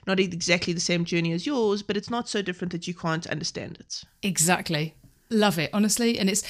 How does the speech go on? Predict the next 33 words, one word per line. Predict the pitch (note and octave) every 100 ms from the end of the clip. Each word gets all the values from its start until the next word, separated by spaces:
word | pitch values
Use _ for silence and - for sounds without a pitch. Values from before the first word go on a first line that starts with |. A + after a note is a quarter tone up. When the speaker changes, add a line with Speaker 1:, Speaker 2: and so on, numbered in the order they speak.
| -
Speaker 2:
it's | - A3
a |
really | G#3 B3 A#3 A3+
interesting | G#3+ G#3 G#3
aspect | G3+ - F#3 G3+
in | F3+
the |
book | E3+ F#3
as | F#3 F#3+
well, | F3
looking | F3+ - E3+ E3+ D#3 - - -
at | F3+ F3+ - - E3+
the | F3+
codists | - F#3+ E3 D3+ -
who | - E3+
are, | E3 D#3+ -
you | E3
know, | C#3+
have | - D#3
everything. | D#3 D3+ C#3+ D3 C#3+ -
They, | E3+
you | - D#3+
know, | D3
they | C#3+
live | D3+ D3+
in | D#3
this | D3+ - - - - _ _ -
wonderful | G#3+ A3 F#3 G3 F3 F3+
world. | D#3+ F3+
They | E3
follow | G#3 G3
a |
code, | - F#3+ F3+ F#3 A3